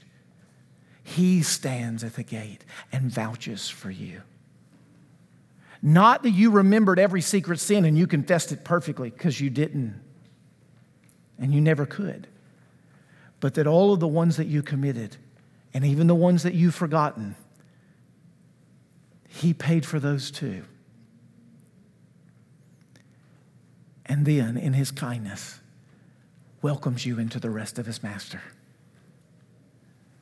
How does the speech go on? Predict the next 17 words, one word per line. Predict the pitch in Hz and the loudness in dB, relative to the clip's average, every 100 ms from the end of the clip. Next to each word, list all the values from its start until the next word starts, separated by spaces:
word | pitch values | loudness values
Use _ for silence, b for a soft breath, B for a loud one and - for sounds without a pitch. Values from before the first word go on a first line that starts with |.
| _ _ - | _ _ -10
You | 147 | -6
see, | - 165 143 B B | 2 2 2 B B
what | 160 | 0
this | 190 | 0
passage | - 170 160 151 131 | 0 0 0 -4 -8
is | 131 | -8
teaching | - 151 143 123 | -8 -6 -6 -6
us | 104 - - - _ _ _ _ _ _ _ B B B B B B B B - | -8 -10 -14 -20 _ _ _ _ _ _ _ B B B B B B B B -6
is | 143 | -4
that | - | -2
we | 143 165 | 2 2
need | 151 160 151 | 4 2 0
that | 127 117 | -2 -4
greater | 135 127 110 | -4 -6 -6
Joseph, | 117 113 107 104 - | -8 -8 -8 -12 -10
don't | 120 117 | -10 -10
we? | 120 | -12